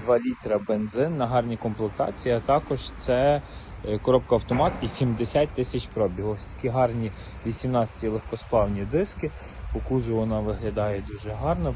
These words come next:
без жодних зауважень, в принципі. Е, позаду маємо такий гарний декоративний спойлер, також роздільна вихлопна, задні парктроники, камера, все присутнє. З цієї сторони також виглядає без зауважень. Давайте перейдемо в салон.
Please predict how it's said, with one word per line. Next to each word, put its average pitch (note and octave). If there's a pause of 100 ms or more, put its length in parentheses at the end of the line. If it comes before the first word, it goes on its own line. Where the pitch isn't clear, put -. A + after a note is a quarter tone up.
без A2
жодних A#2
зауважень, C#3+
в -
принципі. C#3+ (720)
Е, G#2+
позаду A#2
маємо A2+
такий A#2
гарний G#2+
декоративний G#2+
спойлер, F#3 (380)
також A2+
роздільна A2
вихлопна, A2+
задні A2+
парктроники, D3
камера, D3
все C3 (100)
присутнє. A2 (440)
З -
цієї B2+
сторони A2 (100)
також A#2+ (100)
виглядає A2+ (680)
без A#2
зауважень. D#3+ (300)
Давайте A#2+
перейдемо A#2
в A2
салон. D3+